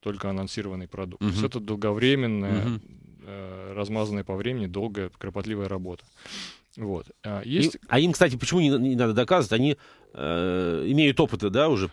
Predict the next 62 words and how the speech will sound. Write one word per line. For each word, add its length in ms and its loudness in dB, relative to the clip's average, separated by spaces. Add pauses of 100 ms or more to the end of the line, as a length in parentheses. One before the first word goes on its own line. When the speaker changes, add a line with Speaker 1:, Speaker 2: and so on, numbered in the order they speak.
Speaker 1:
Да, 300 6
Speaker 2:
подобный? 260 -2
Speaker 1:
да, 140 6
Speaker 2:
То 0 -
Speaker 1:
да, 60 6
Speaker 2:
есть 80 6
Speaker 1:
да. 60 4
Speaker 2:
они 80 4
Speaker 1:
То 40 4
есть 60 4
Speaker 2:
знают, 240 6
Speaker 1:
у 40 4
них 80 6
Speaker 2:
что 80 2
Speaker 1:
есть, 100 -2
у 60 4
них 180 4
есть 120 0
международный 560 2
опыт, 400 -2
э, 20 -12 (300)
Speaker 2:
Мгм. 60 0
Speaker 1:
есть 200 0
опыт 240 -4
у 40 0
их 120 -4
специалистов 580 -4
обычно, 460 -2
э, 300 -4
есть 180 -4
какие-то, 440 -4
ну, 120 -4
поставленные, 800 -2
э, 500 -8
по-, 200 -14
поставленные 340 -6
системы 320 -6
К 100 -14
П 100 -4 (120)
I 60 -2
в 60 -12
ц-, 180 -10
э, 640 -8
цели 300 -4
и 20 -2
задач, 420 -2
Speaker 2:
Мгм. 200 -2
Speaker 1:
и 80 -4
с 260 -8
ними 160 0
работать 400 -2
просто. 220 -6
То 40 -6
есть 100 -6
они 100 -2
приходят, 260 -4
говорят: 200 2
«Нам 120 4
нужно 300 0
это, 220 0
это, 300 0
это. 280 0